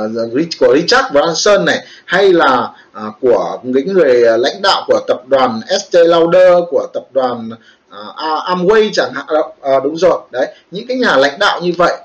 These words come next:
họ, ờ, kể về quá trình phát triển, xây dựng sự nghiệp ra làm sao. À, tự nhiên tôi đọc họ thì tôi lại thấy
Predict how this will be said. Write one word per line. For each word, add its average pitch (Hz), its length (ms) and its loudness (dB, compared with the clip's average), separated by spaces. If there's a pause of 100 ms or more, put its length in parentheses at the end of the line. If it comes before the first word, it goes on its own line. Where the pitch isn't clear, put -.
(180)
họ, - 440 0 (320)
ờ, 113 100 -12 (340)
kể 143 280 2
về 117 240 4
quá 147 240 -2
trình 147 320 -2
phát 453 180 -2
triển, 160 220 2 (300)
xây 214 240 2
dựng 196 260 -2
sự 185 220 2
nghiệp 156 180 0
ra 139 140 0
làm 127 180 -4
sao. 143 400 -6 (180)
À, 110 160 -10
tự 180 60 2
nhiên 233 160 2
tôi 220 140 4
đọc 208 220 0
họ 151 280 -2
thì 135 120 -6
tôi 156 160 4
lại 139 200 -2
thấy 123 200 -4